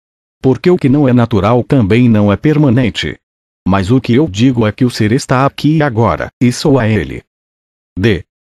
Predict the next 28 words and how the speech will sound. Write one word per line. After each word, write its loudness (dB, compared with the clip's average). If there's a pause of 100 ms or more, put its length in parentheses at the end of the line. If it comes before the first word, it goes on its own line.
Um 4
boneco 0
de 0
sal -2
que -2
seja -2
lançado 0
ao 0
mar 0
não 4
estará -2
protegido 0
por 0
um 2
revestimento 0
impermeável. -2 (500)
Este -2
mundo 0
em 2
que -4
temos 0
de -2
labutar -2
diariamente 0
é -2
como 0
o 2
oceano. 0